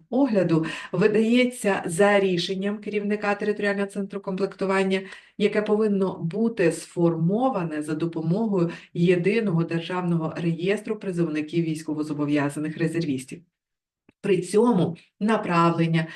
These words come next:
сформоване за допомогою реєстру, буде надсилатися військовозобов'язаному в його електронний кабінет. Таке направлення, сформоване за допомогою єдиного реєстру,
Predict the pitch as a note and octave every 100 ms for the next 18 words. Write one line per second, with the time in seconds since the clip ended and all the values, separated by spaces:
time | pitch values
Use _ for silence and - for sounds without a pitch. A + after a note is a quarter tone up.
0 | - - - F#3+ F3+ A#3 G3 F3 E3+ G3
1 | F#3+ G3 F#3+ F#3 A3+ G3+ D#3+ D#3 D3+ G#3+
2 | B3 - E3+ - - - E3+ G#3+ A3 F#3+
3 | F3 F3 F3 - D3 C#3+ E3+ F3+ G#3+ G#3
4 | A3 G3 F3 D#3 D#3 - C3+ C3+ D3 F#3
5 | G3 G#3 G#3 G3+ G3+ - _ A#3 A3 G#3+
6 | D3 C#3+ E3 F3+ _ _ A3 D#3+ - -
7 | C3 B2+ - - _ _ - D#3+ - -
8 | - _ _ - - - - C4+ D#4 C4+
9 | A#3+ A#3+ A#3+ B3 B3 A#3+ - G3 F3+ F#3
10 | F3+ E3+ E3+ D#3 D#3 D#3 D#3+ G#3 G3 F3+
11 | E3 E3 E3+ A#3 A#3 F#3+ F3+ F3+ D#3+ D#3
12 | E3 - G#3 A3+